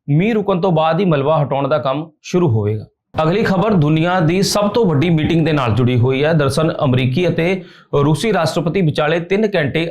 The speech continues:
ਅਲਾਸਕਾ ਦੇ ਵਿੱਚ ਗੱਲਬਾਤ ਹੋਈ ਹੈ, ਪਰ ਗੱਲਬਾਤ ਸਿਰੇ ਨਹੀਂ ਚੜ੍ਹ ਸਕੀ। ਯੂਕਰੇਨ ਅਤੇ ਰੂਸ ਵਿਚਾਲੇ ਜਾਰੀ ਯੁੱਧ ਨੂੰ ਸਮਾਪਤ ਕਰਵਾਉਣ ਦੇ ਲਈ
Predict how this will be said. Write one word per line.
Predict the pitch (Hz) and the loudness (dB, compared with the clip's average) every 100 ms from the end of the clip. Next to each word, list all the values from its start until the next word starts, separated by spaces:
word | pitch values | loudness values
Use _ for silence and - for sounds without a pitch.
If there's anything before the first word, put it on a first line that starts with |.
| 156 | 0
ਅਲਾਸਕਾ | 139 - - 170 | 0 -2 -2 0
ਦੇ | 160 | 0
ਵਿੱਚ | 143 143 165 160 _ _ - 113 | -2 -2 -4 -6 _ _ -4 -2
ਗੱਲਬਾਤ | 139 165 202 202 | 0 0 0 0
ਹੋਈ | 175 185 | 0 2
ਹੈ, | |
ਪਰ | 208 175 | 0 -2
ਗੱਲਬਾਤ | 139 147 139 160 | 0 -2 0 -2
ਸਿਰੇ | - 151 170 | -2 -4 -2
ਨਹੀਂ | 160 151 | -4 -4
ਚੜ੍ਹ | 131 113 | -4 -4
ਸਕੀ। | - 101 113 - _ - _ | -6 -8 -12 -14 _ -20 _
ਯੂਕਰੇਨ | 131 143 143 190 226 | -2 0 0 0 0
ਅਤੇ | 214 214 | 0 0
ਰੂਸ | 165 160 156 | 2 2 0
ਵਿਚਾਲੇ | 160 160 156 180 | -2 0 0 -2
ਜਾਰੀ | 147 131 127 156 | -4 -2 0 0
ਯੁੱਧ | 123 160 180 | 0 0 0
ਨੂੰ | 196 | -4
ਸਮਾਪਤ | 185 147 147 - | -2 -2 -2 -2
ਕਰਵਾਉਣ | 156 123 127 131 | -4 -2 -2 -2
ਦੇ | |
ਲਈ | 156 175 | -2 -2